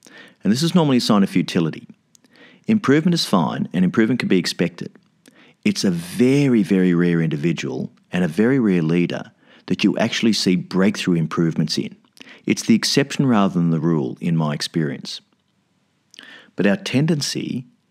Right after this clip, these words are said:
and looking optimistically, is to look for the tiniest little green shoots of improvement that we can see, and then to declare victory way too early. And what normally happens is an individual will improve a little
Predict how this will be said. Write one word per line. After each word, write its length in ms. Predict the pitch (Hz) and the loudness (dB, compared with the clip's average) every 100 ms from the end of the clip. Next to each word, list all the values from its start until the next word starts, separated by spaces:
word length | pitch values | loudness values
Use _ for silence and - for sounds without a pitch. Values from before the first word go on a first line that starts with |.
| _ | _
and 120 | 92 | 0
looking 220 | 95 101 90 | 2 4 0
optimistically, 880 | 82 78 98 - 101 - 58 - - _ - - - | 0 0 0 2 -2 -4 -8 -10 -12 _ -20 -12 -4
is 200 | 107 - | -2 0
to 100 | 113 | 0
look 260 | 123 165 | 2 -2
for 200 | - 101 | 0 0
the 100 | 92 | 0
tiniest 720 | - - - 160 156 143 131 | -4 -8 -6 -2 0 0 0
little 160 | - 117 | 0 -2
green 340 | 101 110 110 | -2 2 2
shoots 300 | 101 - 101 | 4 2 0
of 100 | 85 | 0
improvement 480 | 87 90 - 92 87 | 0 0 2 2 0
that 80 | 82 | -2
we 120 | 90 | -4
can 160 | 85 80 | -2 -2
see, 380 | - 90 65 - _ _ _ - - | 0 -2 -2 -10 _ _ _ -20 -2
and 140 | 95 | 2
then 140 | 120 151 | 4 2
to 80 | 110 | 0
declare 340 | 117 - 101 | 0 2 2
victory 540 | 82 104 - - - _ | 2 -2 -4 -10 -12 _
way 280 | 90 87 92 | -2 2 2
too 240 | 82 78 | 0 -2
early. 280 | 80 73 - - _ _ _ _ _ - | -2 -2 -6 -16 _ _ _ _ _ -20
And 360 | - - - 135 | -20 -16 -2 0
what 100 | 196 | 4
normally 380 | 113 139 147 | 4 4 2
happens 560 | 92 80 - - - - - - - | 0 -4 -6 -4 -4 -6 -14 -20 -6
is 160 | 110 120 | -2 2
an 100 | 127 | 2
individual 480 | 165 151 117 117 104 | 2 2 2 2 4
will 80 | |
improve 400 | 101 98 110 98 - | 4 2 4 4 2
a 60 | - | 0
little 420 | 87 95 - - | 0 0 -2 -12